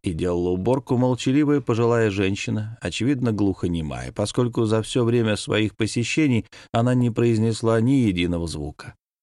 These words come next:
Валечка же, напротив, будя их по утрам, смеялась, что-то рассказывала, суетилась, накрывала на стол, стоявший тут же посреди просторной комнаты. Но стоило Егорычу или Сергею что-нибудь спросить у нее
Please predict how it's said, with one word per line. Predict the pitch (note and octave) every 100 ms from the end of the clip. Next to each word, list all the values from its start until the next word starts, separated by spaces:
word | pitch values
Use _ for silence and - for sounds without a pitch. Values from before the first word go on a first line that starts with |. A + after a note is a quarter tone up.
| _ _ _ _ _ -
Валечка | G2 A#2+ E3+ - F3
же, | D#3
напротив, | E3 - A2 G#2 G2
будя | G#2 G2+ G#2
их | F#2+ -
по | G#2+
утрам, | G2 B2+ A#2
смеялась, | - F#2+ F#2 G2+ D3 C3
что-то | - D#2+
рассказывала, | D#2 D#2 - C3 C3 B2+ A2
суетилась, | - G#2+ F2+ B2+ D3+ C#3+ - _ _
накрывала | C#3+ D3 D#3+ E3+ D#3
на | C#3 C3+
стол, | A#2 - B2+ C#3 C3 - - - -
стоявший | - A#2 B2 B2 - A#2+
тут | A#2 - A#2 G2+
же | G#2+
посреди | - F#2+ - G#2 G2+ A2
просторной | - G#2 - A2 G#2+ G#2
комнаты. | G#2 - G2+ G#2 G2+ A2 G2+ - _ _ _ _ _
Но | A#2 C#3
стоило | B2+ C3 A#2+ A#2
Егорычу | A2+ G#2+ A#2 G#2 A2+
или | G#2 G2
Сергею | G#2 G2 G2+ G2 F#2 E2
что-нибудь | - - E2+ E2 D#2+
спросить | - F2 D#2+ A2+ D3+
у | E3
нее | E3 D#3+ D#3+